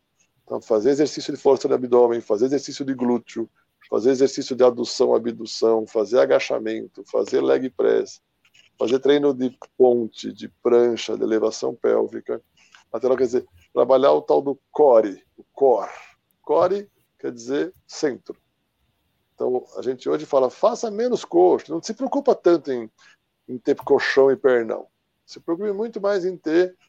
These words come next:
o centro, o abdômen, o glúteo, o adutor, o abdutor fortes. E isso previne muita lesão. Muita, muita, muita lesão. Então, a gente,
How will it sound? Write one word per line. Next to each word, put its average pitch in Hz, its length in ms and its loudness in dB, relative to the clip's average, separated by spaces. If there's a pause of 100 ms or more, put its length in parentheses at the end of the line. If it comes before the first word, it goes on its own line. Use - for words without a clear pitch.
(320)
o 127 80 -12
centro, 127 840 -2
o - 100 0
abdômen, 120 720 4
o 110 80 -2
glúteo, 123 640 -2
o 117 60 4
adutor, 131 640 0
o - 20 4
abdutor 113 560 -4
fortes. - 680 -6 (460)
E - 80 -6
isso - 180 -4
previne 175 540 2
muita 156 420 -2
lesão. 110 380 -4 (420)
Muita, 170 400 2
muita, 120 240 -4
muita 113 220 -4
lesão. 98 340 -8
Então, 127 140 -2
a 139 60 0
gente, 151 280 -6